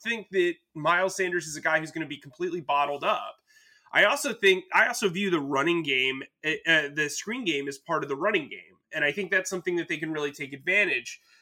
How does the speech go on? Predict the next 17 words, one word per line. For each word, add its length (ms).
especially 400
if 100
Jalen 300
Hurts 240
is 120
able 300
to 80
be 140
a 60
little 240
bit 120
more 180
accurate 400
with 120
those 160
shorter 320
throws 760